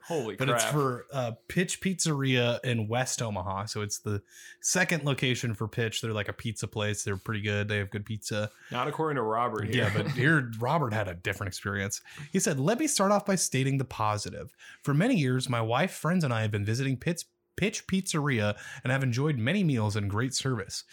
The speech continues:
Speaker 2: Today, the image was completely destroyed. We entered Pitch West and to be, to be greeted by the hostess who stared, who stayed, oh my God,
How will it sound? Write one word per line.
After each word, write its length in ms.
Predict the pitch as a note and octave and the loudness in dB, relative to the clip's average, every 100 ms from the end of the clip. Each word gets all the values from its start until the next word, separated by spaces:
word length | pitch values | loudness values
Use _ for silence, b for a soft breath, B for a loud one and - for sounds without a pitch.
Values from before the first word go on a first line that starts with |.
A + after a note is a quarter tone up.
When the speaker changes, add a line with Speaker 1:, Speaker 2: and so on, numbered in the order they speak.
| B B B | B B B
Speaker 2:
Today, 220 | - C3+ G3 | 0 2 4
the 180 | F#3 | 4
image 240 | D3 D#3+ C3 | 4 4 4
was 160 | B2 - | 2 2
completely 500 | A2+ - F3 E3 E3 | 0 0 -2 2 0
destroyed. 680 | C3 - - C#3 G#2 E2+ - B B B | 0 -2 -2 0 0 -4 -10 B B B
We 160 | D3 D3+ | -2 0
entered 360 | G3 A#3 E3 | 2 2 2
Pitch 260 | - F3+ - | 2 0 0
West 420 | A#2+ A#2+ B2 - | 2 2 0 -2
and 180 | A#2+ G#2 | -2 -2
to 100 | B2 | -2
be, 180 | A#2+ A2+ - - - | -2 -2 -6 -12 -2
to 100 | E3+ | 2
be 120 | D#3+ | 2
greeted 340 | C3 C#3 C3+ | 2 2 0
by 160 | A#2 A2+ | 2 2
the 80 | G#2 | 0
hostess 580 | - F#3 - - A2+ - B B | 0 -2 -2 -2 -2 -2 B B
who 80 | D3 | -2
stared, 560 | - - C#3+ D#3+ D3+ - - | 0 2 4 4 2 -2 0
who 100 | D3+ | 2
stayed, 400 | - F3 F#3 - _ - | 2 2 2 -2 _ -2
oh 80 | D3 | 0
my 120 | F#2+ | 0
God, 380 | F#2 G2+ F#2+ | 0 -2 -2